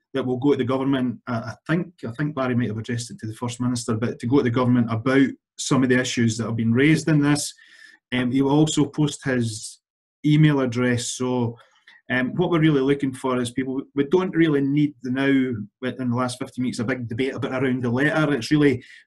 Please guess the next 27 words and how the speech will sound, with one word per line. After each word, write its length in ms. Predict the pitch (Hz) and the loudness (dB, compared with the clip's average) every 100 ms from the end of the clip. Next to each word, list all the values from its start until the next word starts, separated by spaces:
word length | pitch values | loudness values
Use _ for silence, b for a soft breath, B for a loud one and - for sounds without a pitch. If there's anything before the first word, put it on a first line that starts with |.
| - | -6
for 160 | 135 | -4
people 280 | 147 147 117 - | 0 0 -2 -6
to 80 | |
see. 540 | 113 - 151 156 156 156 _ | -4 -2 0 2 2 -2 _
You 100 | 127 | -10
can 120 | 127 123 | -4 2
go 160 | 156 | 2
to, 180 | 139 135 143 | 2 -2 -2
back 220 | 143 - | -2 -2
to 100 | 139 | -2
your 80 | 131 | -2
organisations 880 | 135 123 123 113 131 127 131 120 | -2 -2 -2 -2 -2 -4 -4 -2
or 120 | 113 107 | -4 -4
your 100 | 101 | -6
families 500 | - 139 139 127 113 | -2 0 2 0 -2
or 140 | 110 | -4
your 100 | 110 | -8
community 500 | - 127 135 113 113 | -4 -2 -2 -2 -2
and 140 | 113 | -2
discuss 460 | 110 - - 135 - | -6 -10 -8 -6 -6
it. 100 | 120 | -6
If 160 | 120 113 | -6 -6
you 120 | 113 | -2
want 260 | 147 156 | 0 0
to 100 | - | -4
sign 320 | 120 143 127 127 | -8 -4 -2 -2
up, 200 | 123 | -4